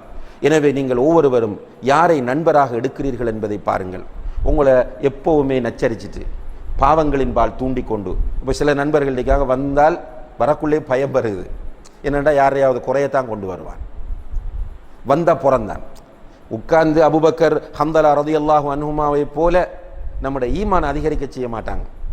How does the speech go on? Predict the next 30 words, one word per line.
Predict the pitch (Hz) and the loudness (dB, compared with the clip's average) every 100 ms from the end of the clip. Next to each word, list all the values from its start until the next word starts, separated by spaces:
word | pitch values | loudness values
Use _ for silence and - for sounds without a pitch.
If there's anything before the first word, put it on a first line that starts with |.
| - - - - | -2 -2 2 4
"பாருங்க | 127 127 123 | 4 2 0
மௌலவி, | 120 120 117 113 110 - - - - - - | 2 2 0 0 0 0 -2 -6 -8 -10 -6
அஹ், | 139 139 | 0 0
இப்ப | 123 131 | 2 0
தொழுகையில | 127 135 131 127 | 2 2 2 2
எல்லாம் | 120 117 120 | 4 4 4
ஈடுபாடு | 123 113 113 110 | 2 2 0 0
இல்ல, | 107 110 - - - - - | 0 0 0 -6 -12 -12 -2
குர்ஆன் | 160 156 135 | 2 4 4
ஓத | 131 123 | 2 0
முடியுதில்ல, | 120 123 123 113 113 113 110 - | -2 -2 -2 2 4 4 0 -2
நல்ல | 143 139 | 0 2
ஈமான் | 139 151 143 117 | 2 2 2 2
குறைஞ்ச | 131 139 135 | 0 2 -2
மாதிரி | 123 113 117 | -2 -2 -2
இருக்கு," | 113 117 - - | -4 -6 -6 -4
இப்படி | 170 - 202 | -2 2 4
ஆரம்பிக்கிறல்ல. | 180 170 143 127 113 95 - - - - | 6 4 2 -4 -6 -8 -10 -16 -20 -6
வந்த | 107 139 147 | -2 0 0
உடனே, | 135 131 | 0 -2
"பாருங்கள், | - 147 151 151 143 | -4 -4 -4 -4 0
அவன் | 131 143 | 2 2
அப்படி | 143 143 143 | -2 -4 -6
செய்கிறான், | 156 151 147 143 | -2 2 2 2
இவன் | 139 160 | 0 0
இப்படி | 151 147 147 | 0 -4 -4
செய்கிறான், | 160 151 147 | 0 2 2
அங்க | 139 160 151 | 0 0 0
அப்படி | 151 160 | 0 -4
நடக்கிறது, | 160 156 160 156 151 | -4 -4 -2 -2 -2